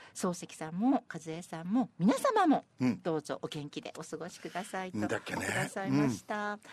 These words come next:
Speaker 1: りがとうございます、ネイビーさん。え、続いて、マシュキャロットさんです。
Speaker 2: はい。
Speaker 1: 漱石さん、和江さん、こんにちは。
Speaker 2: はい。
Speaker 1: 季節は春ですね。
Speaker 2: うん。
Speaker 1: 県外に移住している長男夫婦の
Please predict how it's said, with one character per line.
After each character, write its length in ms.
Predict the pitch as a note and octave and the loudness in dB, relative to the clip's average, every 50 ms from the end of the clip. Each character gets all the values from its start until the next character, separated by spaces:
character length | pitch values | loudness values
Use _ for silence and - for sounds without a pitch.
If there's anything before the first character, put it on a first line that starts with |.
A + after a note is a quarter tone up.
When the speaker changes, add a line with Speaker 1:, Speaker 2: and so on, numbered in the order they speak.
| - - - - | -18 -16 -16 -10
Speaker 1:
り 120 | E3+ F3+ F3+ | -8 -6 -6
が 60 | F#3+ | -4
と 160 | - - F3+ | -4 -4 -6
う 40 | F3+ | -4
ご 100 | F#3+ F3+ | -4 -6
ざ 180 | F3+ - F3+ F#3 | -4 -2 -2 -2
い 60 | F#3+ | 0
ま 120 | G3+ A#3 | -2 -2
す、 120 | A#3+ - _ _ _ - | -4 -6 _ _ _ -6
ネ 100 | F#3 F#3 | -4 -4
イ 40 | F3+ | -4
ビ 120 | F#3 F#3 | -6 -8
ー 20 | |
さ 200 | F3+ - - F3 | -6 -6 -4 -6
ん。 40 | F3 - _ - - _ - - - - - - - | -6 -8 _ -20 -20 _ -16 -16 -14 -14 -16 -12 -10
え、 60 | - | -8
続 200 | A#3+ C4 B3 D4 | -8 -4 -4 -4
い 60 | D4+ - | 0 0
て、 100 | C4+ B3 | 2 2
マ 140 | B3 B3+ | 2 0
シ 80 | C#4 - | 0 -2
ュ 20 | |
キ 80 | - B3+ | -4 -2
ャ 40 | B3+ | -2
ロ 80 | A#3 | -2
ッ 40 | A#3 | -2
ト 180 | A#3 - A3 A3 | -2 -4 -6 -4
さ 220 | - - G3+ F#3+ | -4 -4 -6 -6
ん 80 | F#3+ F#3+ | -6 -4
で 220 | F#3+ F#3+ F#3 F#3+ | -4 -4 -4 -2
す。 80 | F#3 - | 0 2
Speaker 2:
は 80 | G3 | 2
い。 60 | G3 F#3+ - - | 2 0 -4 -14
Speaker 1:
漱 300 | - - A#3+ A3 - - | -6 -4 -4 -4 -4 -6
石 100 | G3+ - | -10 -8
さ 160 | - - G3 F#3+ | -6 -4 -4 -2
ん、 60 | F#3 | -2
和 100 | F#3+ F#3 F3 | -4 -4 -4
江 140 | F#3+ F#3 F#3+ | -4 -6 -4
さ 160 | - G3 F#3+ | -4 -4 -4
ん、 80 | F#3+ F#3 | -4 -2
こ 100 | G3+ F#3+ | -2 -2
ん 60 | F#3+ | -2
に 120 | G3 G#3 | -2 -2
ち 140 | - - A3+ | -2 -2 0
は。 140 | C4 B3+ - - | 0 0 0 0
Speaker 2:
は 100 | - D#3 | 0 0
い。 40 | |
Speaker 1:
季 80 | - - | 0 0
節 240 | - A#4 B4 - - | -2 -2 0 0 -2
は 100 | D3+ - | -4 -4
春 300 | - - G#4+ C5+ A#4 - | -2 0 2 2 4 2
で 140 | F#3 E3+ - | 0 -2 -6
す 160 | - - D#3+ | -8 -10 -10
ね。 240 | D#3 - - - A#2 | -8 -8 -8 -2 0
Speaker 2:
う 40 | - | 2
ん。 140 | C#4 A3+ F3+ - - - _ | 2 2 0 -4 -12 -10 _
Speaker 1:
県 200 | - C4 C4 B3 | 0 2 2 4
外 200 | A#3 G#3+ G3+ G3+ | 2 2 0 0
に 220 | F#3+ F#3 F#3+ F#3+ | 0 0 0 0
移 60 | F3+ - | -2 0
住 220 | - G3 G3 G#3+ | 2 2 2 0
し 100 | G#3 - | 0 -4
て 180 | - - F#3+ F#3 | -4 -2 -2 0
い 80 | F#3 | 0
る 160 | F#3 G#3 F3 - - - - - | 0 0 -2 -4 -8 -18 -8 -2
長 200 | - C4 D#4+ E4 | 2 2 2 2
男 200 | D#4+ D#4 D4+ D4+ | 2 0 -2 -2
夫 300 | D4+ C#4 - C#4 C4+ C#4 | -4 -4 -4 -4 -4 -4
婦 140 | C4+ - A3 | -4 -4 -2
の 260 | G3+ G#3 G#3+ F#3 - | 0 0 0 0 -2